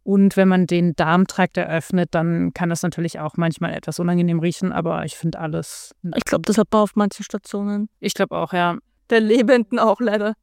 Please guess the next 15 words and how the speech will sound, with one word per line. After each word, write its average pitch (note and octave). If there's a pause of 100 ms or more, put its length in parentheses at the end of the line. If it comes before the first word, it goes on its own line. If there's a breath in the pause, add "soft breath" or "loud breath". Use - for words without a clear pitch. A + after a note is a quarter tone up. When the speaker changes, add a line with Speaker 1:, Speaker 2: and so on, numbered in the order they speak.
(160)
Speaker 1:
Genau, G#3+
ja. F#3
Speaker 2:
Was -
schon C#4+
ein C4
bisschen C4
mehr A3
riechen C#4
kann, B3+
sind A#3
eben A#3+
diese A#3+
behördlich A3
angeordneten A3+
Obduktionen. B3+